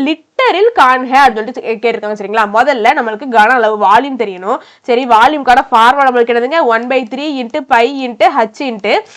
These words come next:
capital R square plus small r square plus capital R into small r. இதான ஃபார்முலா? சரி, ஃபார்முலா கொண்டு எல்லா மதிப்பையும் சப்ஸ்டிட்யூட் பண்ணிடலாம். அப்போ ஒன் பை த்ரீ into பைக்கு பதிலாக இருபத்தி ரெண்டு பை ஏழு into ஹச்சுக்கு பதிலாக அறுபத்தி மூணு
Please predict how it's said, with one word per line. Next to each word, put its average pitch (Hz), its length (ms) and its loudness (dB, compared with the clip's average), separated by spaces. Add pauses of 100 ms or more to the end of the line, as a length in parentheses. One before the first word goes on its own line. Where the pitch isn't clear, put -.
(180)
capital 269 360 2
R 262 160 6
square 339 300 0
plus 269 240 -2
small 240 340 2
r 254 140 4
square 254 380 -2
plus 285 240 -4
capital 269 400 0
R 339 140 4
into 269 240 -4
small 226 320 -2
r. 196 180 -2
இதான 254 280 -4
ஃபார்முலா? 262 380 2 (300)
சரி, 247 220 -4
ஃபார்முலா 262 440 2
கொண்டு 254 180 -4
எல்லா 247 140 0
மதிப்பையும் 240 280 -2
சப்ஸ்டிட்யூட் 214 240 -8
பண்ணிடலாம். 196 380 -2 (280)
அப்போ 220 260 0
ஒன் 226 260 -2
பை 247 180 -2
த்ரீ 254 260 -8
into 226 200 -4
பைக்கு 233 320 -2
பதிலாக 233 380 2
இருபத்தி 233 300 -2
ரெண்டு 240 280 -4
பை 233 140 -2 (120)
ஏழு 247 280 2
into 247 280 -8
ஹச்சுக்கு 233 380 -4
பதிலாக 233 360 0
அறுபத்தி 240 360 0
மூணு 240 300 -2